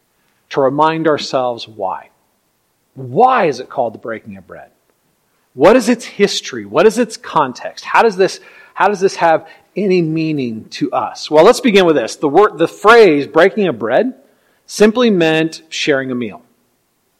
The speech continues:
right? The, the phrase itself had no significant meaning, um, before the time of Christ or, or in the broader culture. It just meant sharing a meal. It'd be like us saying, "Let's go grab some grub."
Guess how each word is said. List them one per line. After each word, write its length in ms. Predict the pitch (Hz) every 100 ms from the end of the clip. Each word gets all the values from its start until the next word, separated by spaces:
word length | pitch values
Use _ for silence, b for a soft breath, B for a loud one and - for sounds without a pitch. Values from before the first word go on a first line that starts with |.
| _ _ -
right? 360 | 123 131 131 _
The, 100 | 147
the 220 | 156 143 143
phrase 460 | - 175 233 240
itself 420 | 240 - 180 160
had 240 | 170 156 135
no 340 | 151 180 214
significant 1120 | 202 - 165 139 160 202 196 202 202 202 _
meaning, 800 | 139 151 196 190 143 110 120 175 b b b b b _
um, 640 | 131 135 131 131 131 139 _ _ _
before 400 | 180 - 214 156
the 60 | 139
time 180 | 151 139
of 120 | -
Christ 360 | - 104 98
or, 160 | 139 131
or 360 | 165 131 123 - - 120 _ _
in 160 | - 170
the 80 | 160
broader 300 | 143 139 131
culture. 520 | - - 156 - 107
It 60 | 110
just 200 | 247 147
meant 280 | 160 170 - B B
sharing 360 | - 170 156
a 40 | 151
meal. 260 | 180 147
It'd 60 | 127
be 80 | 156
like 240 | 165 165
us 220 | 175 -
saying, 240 | 175 151 156
"Let's 140 | 170
go 120 | 196
grab 300 | 156 156 156
some 160 | - 139
grub." 400 | 131 127 95